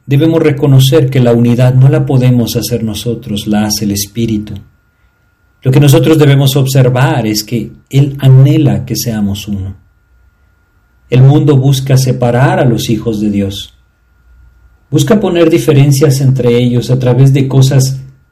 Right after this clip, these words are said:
que de alguna u otra forma no están definidas en la palabra. Hay algo mucho mayor a esto, y es que somos siervos del mismo Señor.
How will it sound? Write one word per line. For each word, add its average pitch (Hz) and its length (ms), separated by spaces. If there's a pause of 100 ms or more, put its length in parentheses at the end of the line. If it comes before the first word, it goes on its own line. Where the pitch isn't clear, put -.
(1300)
que 127 100
de 135 80
alguna 185 340
u 175 60
otra 160 320
forma 113 540
no 110 160
están 135 360
definidas 131 1200 (220)
en 113 120
la 104 120
palabra. 95 460 (1400)
Hay 120 160
algo 135 180
mucho 135 480
mayor 110 320
a 107 60
esto, 104 420 (840)
y 120 80
es 113 140
que - 100
somos 120 380
siervos 98 420
del 101 140
mismo 101 300
Señor. 98 460